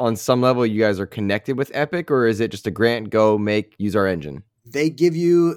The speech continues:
Speaker 2: I mean, it's grant money, so they're just like, "Use this." I, I told them what I, what I would use it for, like, to add features and, and help pay
Speaker 1: Mm-hmm.
Speaker 2: for some sound. And they were like, "Here you go. Uh, you don't have to pay them back or anything. It's not a loan." They just,
Speaker 1: Mm-hmm.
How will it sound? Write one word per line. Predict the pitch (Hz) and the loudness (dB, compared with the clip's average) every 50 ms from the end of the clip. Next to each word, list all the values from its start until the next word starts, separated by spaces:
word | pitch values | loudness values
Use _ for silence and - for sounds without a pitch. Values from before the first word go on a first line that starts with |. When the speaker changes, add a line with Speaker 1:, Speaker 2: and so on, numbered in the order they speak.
| - | -6
Speaker 2:
I | - 120 | -8 -6
mean, | 131 143 151 | -6 -4 -4
it's | 160 156 - | -6 -6 -6
grant | - 147 156 156 123 | -6 -6 -6 -6 -6
money, | 143 131 120 | -8 -10 -10
so | 110 - 110 | -12 -12 -14
they're | 110 117 | -14 -14
just | 117 120 117 - | -14 -14 -14 -12
like, | 123 113 110 - | -12 -12 -12 -12
"Use | - 95 139 170 185 160 | -12 -8 -6 -6 -6 -4
this." | - 156 151 151 147 - - - - - - _ _ - | -2 -2 -2 -2 -2 -4 -8 -10 -12 -14 -16 _ _ -8
I, | 120 127 135 127 | -6 -6 -6 -6
I | 131 139 143 | -6 -6 -6
told | 147 165 160 151 | -4 -4 -4 -4
them | 147 139 | -4 -4
what | 135 131 | -4 -4
I, | 127 120 120 113 - _ _ | -4 -6 -8 -10 -16 _ _
what | - 135 135 | -8 -6 -6
I | 131 131 | -4 -4
would | 131 123 120 117 | -4 -6 -8 -8
use | 127 139 127 120 | -10 -10 -10 -10
it | 113 - | -14 -14
for, | - 107 110 110 113 | -12 -10 -8 -8 -6
like, | 110 104 107 - | -8 -8 -10 -10
to | 92 87 | -12 -12
add | 107 107 107 - | -12 -12 -12 -12
features | - 107 104 - 107 104 98 104 | -14 -16 -14 -14 -14 -14 -12 -14
and, | 98 98 95 101 85 _ _ _ _ _ _ _ _ | -14 -14 -16 -18 -20 _ _ _ _ _ _ _ _
and | - 95 - | -20 -14 -12
help | 117 107 110 | -10 -8 -6
pay | 104 104 | -6 -6
Speaker 1:
Mm-hmm. | 107 123 | -6 -8
Speaker 2:
for | - 104 | -10 -18
some | - - 98 | -20 -20 -20
sound. | 95 - 113 104 98 95 98 98 _ _ _ _ _ _ _ _ _ _ _ _ _ | -18 -16 -16 -16 -16 -16 -18 -20 _ _ _ _ _ _ _ _ _ _ _ _ _
And | 90 92 90 90 | -18 -16 -14 -14
they | 92 | -12
were | 95 | -12
like, | 98 98 92 - | -12 -12 -12 -10
"Here | 107 123 | -8 -6
you | 156 147 | -6 -4
go. | 131 131 131 139 151 139 _ _ _ _ _ _ _ _ _ - | -4 -6 -6 -8 -10 -12 _ _ _ _ _ _ _ _ _ -12
Uh, | 92 98 101 101 95 90 - _ _ - | -10 -10 -8 -8 -10 -12 -16 _ _ -16
you | 98 113 | -14 -12
don't | 113 110 | -12 -10
have | 131 123 - | -12 -12 -14
to | - | -16
pay | - - 135 | -12 -10 -8
them | 135 139 | -8 -8
back | 123 139 147 143 - | -8 -10 -10 -10 -10
or | 127 | -12
anything. | 123 117 123 123 | -12 -10 -12 -14
It's | 120 - | -14 -14
not | 117 120 | -14 -12
a | 117 | -10
loan." | 110 127 127 123 110 107 113 113 _ _ _ _ _ _ _ _ | -10 -10 -10 -10 -10 -12 -14 -16 _ _ _ _ _ _ _ _
They | - 95 104 | -14 -12 -12
just, | - 104 - - - | -12 -14 -14 -12 -10
Speaker 1:
Mm-hmm. | 107 110 104 95 98 | -8 -6 -4 -6 -6